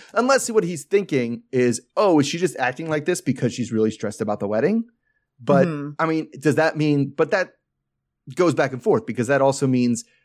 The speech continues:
Speaker 1: that's just how she acts when she's stressed in general. And if you're trying to start a family with this person, there's gonna be more stress. <laughs>
Speaker 2: Oh, yeah.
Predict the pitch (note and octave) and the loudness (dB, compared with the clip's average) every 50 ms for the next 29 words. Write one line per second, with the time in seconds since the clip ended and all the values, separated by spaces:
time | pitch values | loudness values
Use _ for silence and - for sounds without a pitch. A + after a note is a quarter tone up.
0 | _ _ _ - C#3 C#3 C#3 - C3+ B2 - B2+ A2 - - B2 A#2 A2 G#2+ - | _ _ _ -2 -2 -2 -2 -4 -4 -2 -2 -2 -2 -2 -2 0 0 0 0 -4
1 | - _ - A#2 A2 - - G#2+ G2+ - - - - B2+ A#2 G#2+ - - - - | -8 _ -8 -8 -8 -8 -8 -12 -12 -12 -14 -6 -2 -2 -2 -2 -2 -8 -16 -16
2 | - A2 G2 F#2+ F#2+ - F#3 G3+ F3+ B2 G#2+ F#2 A1+ - - _ _ _ _ _ | -14 -14 -14 -12 -6 -2 0 0 0 0 -2 -4 -8 -12 -14 _ _ _ _ _
3 | _ - B2+ B2 A2+ C3+ C#3 C#3 D#3+ D#3+ C3+ - - C#3+ C3+ B2 - - G3 A#3 | _ -4 -2 0 2 0 0 0 0 -2 -2 0 0 0 2 2 2 2 2 2
4 | B3 A#3 G3+ D#3+ C#3 C#3 A#2+ - - - B2+ A#2 A2 - B2 A2+ G#2+ A2 A2 _ | 4 4 4 4 4 2 0 0 0 0 0 0 2 0 -2 -2 -2 -4 -8 _
5 | _ _ _ _ _ _ _ _ _ _ _ _ - D#3+ E3 C3 - G3+ A#3 G#3+ | _ _ _ _ _ _ _ _ _ _ _ _ 2 2 2 4 4 2 2 2
6 | D3+ C3+ C#3+ C#3 C3 A#2+ A2+ G2+ - - - E3 D3+ - - - - - - - | 2 2 2 2 2 2 2 0 -2 -2 0 0 0 0 -2 -6 -6 -6 -8 -8
7 | - - - _ - D4 D4 A#3+ F#3+ E3 E3 E3 F3 F3+ F#3 F#3+ F3+ F3 D#3+ D3 | -10 -12 -6 _ 2 4 4 4 2 0 0 0 0 2 2 2 4 2 2 0